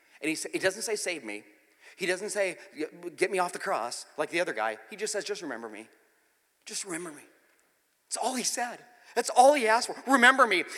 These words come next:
And Jesus replied, this is the second time he speaks on the cross, uh, in Luke's gospel, "I assure you today, you'll be with me in paradise." That, that, that statement has blown me away ever since I was a kid and watched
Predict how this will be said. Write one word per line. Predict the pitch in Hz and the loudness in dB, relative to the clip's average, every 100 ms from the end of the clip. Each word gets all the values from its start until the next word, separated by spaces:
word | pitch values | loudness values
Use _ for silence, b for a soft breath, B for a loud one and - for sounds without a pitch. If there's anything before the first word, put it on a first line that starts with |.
| B | B
And | 233 | 0
Jesus | 196 254 294 294 285 - | 2 4 4 4 0 2
replied, | 233 240 226 165 143 B | 0 4 4 4 -2 B
this | 247 208 | -4 -2
is | |
the | 180 190 | -2 0
second | - - 226 | 0 -2 -4
time | 202 220 | -4 -4
he | 196 | -6
speaks | - 226 - | -8 -8 -4
on | 190 | -4
the | 190 | 0
cross, | 214 160 135 - B B - | 2 2 2 -6 B B 0
uh, | 160 208 | 2 4
in | 185 | 4
Luke's | 190 - | 2 4
gospel, | 202 180 - 131 107 B B | 4 4 0 -2 -2 B B
"I | - | 4
assure | 208 208 - 226 233 | 6 6 4 4 2
you | 196 | 0
today, | 185 214 180 156 110 - B B - | -4 0 2 2 0 -8 B B 0
you'll | 175 | 2
be | 175 | 4
with | 160 170 | 0 -2
me | 170 151 | -4 -6
in | |
paradise." | 143 143 135 107 87 - - - b b b b _ - | -6 -4 -4 -4 -6 -10 -14 -18 b b b b _ 2
That, | 156 156 160 135 | 4 4 -2 4
that, | 156 214 - - - - - | 6 6 2 -12 -20 -6 4
that | 160 - | 6 6
statement | - 175 151 | 2 0 0
has | 131 | -2
blown | 120 131 151 | 0 0 2
me | 143 | 2
away | 123 120 | 2 2
ever | 123 147 | 2 0
since | 151 135 | -4 -4
I | 131 | -4
was | 117 | -4
a | 123 | -6
kid | - 110 104 - - b b | -6 -6 -6 -16 -20 b b
and | 113 117 | -10 -2
watched | 120 120 - | 0 0 -2